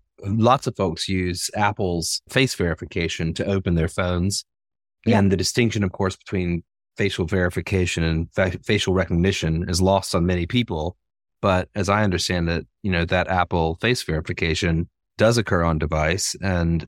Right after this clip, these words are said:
Speaker 1: does
Speaker 2: Yeah.
Speaker 1: not require essentially checking some central database of faces. It's really just, you know, working against the, the biometric that's been collected there on the device.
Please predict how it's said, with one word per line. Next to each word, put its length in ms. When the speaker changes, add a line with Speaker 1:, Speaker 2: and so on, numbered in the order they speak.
Speaker 1:
does 160
Speaker 2:
Yeah. 80
Speaker 1:
not 420
require 840
essentially 480
checking 640
some 240
central 380
database 520
of 140
faces. 540
It's 260
really 300
just, 360
you 100
know, 100
working 320
against 480
the, 260
the 80
biometric 920
that's 220
been 200
collected 480
there 180
on 100
the 60
device. 540